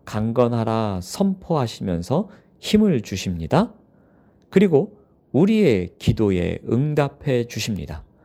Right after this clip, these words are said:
우리의 기도의 시작과 동시에 응답을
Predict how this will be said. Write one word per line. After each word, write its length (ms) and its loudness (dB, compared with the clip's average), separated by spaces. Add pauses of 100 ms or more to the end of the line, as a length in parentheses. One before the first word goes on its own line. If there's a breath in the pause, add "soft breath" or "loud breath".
(440 soft breath)
우리의 640 2
기도의 680 0
시작과 840 -6
동시에 640 0 (440 soft breath)
응답을 600 -2